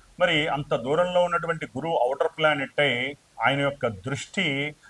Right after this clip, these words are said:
మరి కొన్ని రాశుల మీద పడే అవకాశం ఉంటోంది. అంటే మిథున రాశిలోకి వచ్చినప్పుడు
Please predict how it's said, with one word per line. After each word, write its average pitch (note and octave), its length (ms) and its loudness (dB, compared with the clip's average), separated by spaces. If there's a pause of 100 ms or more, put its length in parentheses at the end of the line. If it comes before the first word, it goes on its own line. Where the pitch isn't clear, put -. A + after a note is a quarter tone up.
(120)
మరి D3 500 0
కొన్ని C#3+ 200 0
రాశుల C#3+ 420 4
మీద D3 180 -4
పడే C3+ 280 0
అవకాశం C3 560 -2
ఉంటోంది. A2+ 500 -4 (340)
అంటే C3 120 -2
మిథున C3+ 380 0
రాశిలోకి D3+ 560 4
వచ్చినప్పుడు B2 880 -6